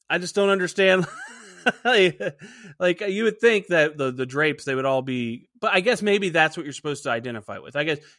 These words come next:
you would think that drapes would be a certain way and squares would be a certain way.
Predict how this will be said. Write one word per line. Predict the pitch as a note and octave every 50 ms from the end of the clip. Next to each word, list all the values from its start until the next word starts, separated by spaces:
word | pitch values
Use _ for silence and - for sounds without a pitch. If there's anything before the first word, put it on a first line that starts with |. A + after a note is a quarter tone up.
| _
you | - F#3 G3
would | F#3+ E3+ F3+
think | - F#3+ F#3+ F3+ -
that | D#3+ C3
drapes | B2 C#3 C#3+ D3 D#3 D3+ -
would | F3 E3+
be | G3 G3
a |
certain | - - G3 G#3 G#3 G3+
way | G3 F#3 F3+ F3 F3+ - -
and | D#3+ D3+
squares | - - - D3 D3 D3 D3 C#3+
would | D3 D3+
be | D3+ D3
a | C3
certain | - D3+ C#3 C3 B2+
way. | B2+ A#2+ A#2 A#2